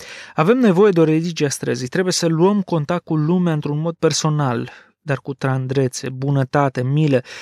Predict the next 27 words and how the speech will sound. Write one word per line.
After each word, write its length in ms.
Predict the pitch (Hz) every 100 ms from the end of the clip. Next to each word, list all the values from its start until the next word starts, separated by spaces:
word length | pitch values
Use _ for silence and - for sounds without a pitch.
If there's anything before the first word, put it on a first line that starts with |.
| -
și 140 | - 175
în 60 |
același 400 | 170 - 233 196
timp 340 | - 139 139 _ _
să 180 | - -
ne 140 | 165
păstrăm 560 | 165 170 156 - 220 220
curați, 580 | - 143 131 127 - - -
aducându-L 580 | 180 170 - 233 233
pe 140 | 190 175
Dumnezeu 460 | 160 156 151 160
în 100 | 160
mijlocul 440 | 156 156 151 139 139
nostru, 380 | 139 135 - - _ _ _ _
pentru 220 | - 185 180
că 100 | 180
El 120 | 175
este 220 | 165 -
singurul 600 | 135 - 190 190 175 165
care 220 | - 151
ne 140 | 139 131
poate 360 | - 160 -
izbăvi 480 | 147 131 135 127 143
din 140 | 139
stricăciunea 680 | 131 - 143 143 131 - 156
acestei 360 | 143 - 127 131
lumi. 220 | 127 -